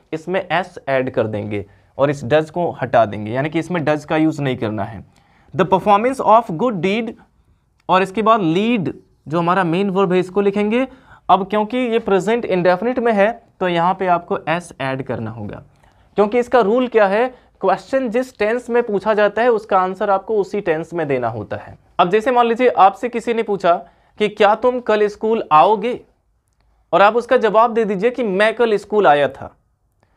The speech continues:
अब कोई पूछ रहा है कि क्या तुम कल स्कूल आओगे,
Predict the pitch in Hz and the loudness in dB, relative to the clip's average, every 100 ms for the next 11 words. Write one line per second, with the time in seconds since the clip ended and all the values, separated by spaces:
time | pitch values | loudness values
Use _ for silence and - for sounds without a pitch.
0 | _ _ _ - 151 180 214 233 214 226 | _ _ _ -6 0 4 4 2 -2 2
1 | 240 247 247 233 202 202 226 254 269 269 | 2 2 -2 2 4 4 4 -2 -2 -2
2 | 202 233 220 - 214 233 - 151 180 220 | 0 0 -2 -4 -4 -4 2 4 4 2
3 | 226 262 | -2 -6